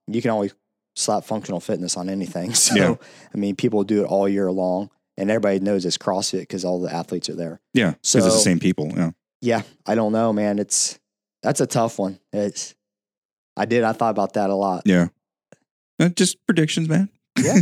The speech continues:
Speaker 1: No, I,
Speaker 2: <laughs>
Speaker 1: no, it's, yeah, it's a, that's, you would think that that'd be a good avenue until you're kind of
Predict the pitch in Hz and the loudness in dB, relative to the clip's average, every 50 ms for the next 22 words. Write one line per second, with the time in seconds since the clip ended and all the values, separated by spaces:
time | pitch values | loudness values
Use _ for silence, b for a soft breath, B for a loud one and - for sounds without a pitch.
0 | 185 - 143 - 123 123 147 - - 107 113 120 120 117 - 143 151 165 - 104 | 6 4 4 4 4 4 4 4 4 4 2 2 2 2 0 2 2 4 4 2
1 | 113 123 113 - - - 127 139 147 123 117 - 147 113 - - - 117 131 - | 2 2 0 -2 -2 0 0 2 2 2 2 2 2 0 0 0 0 0 0 0
2 | - - - - _ _ _ _ - 135 143 147 139 - 156 170 165 180 175 160 | 0 -4 -4 -6 _ _ _ _ 0 2 2 4 4 2 0 2 2 2 0 0
3 | 156 - 143 139 135 131 131 135 135 131 127 131 131 123 110 123 135 139 123 110 | -2 -2 0 0 2 4 4 4 4 4 4 4 2 4 4 2 2 0 0 0
4 | 101 101 104 104 98 - - 120 117 113 110 110 110 104 101 - - 123 123 120 | 0 0 0 0 0 0 0 0 2 2 2 2 0 0 -2 -2 -2 -2 0 0
5 | 113 104 101 104 - | 0 -2 -2 -6 -12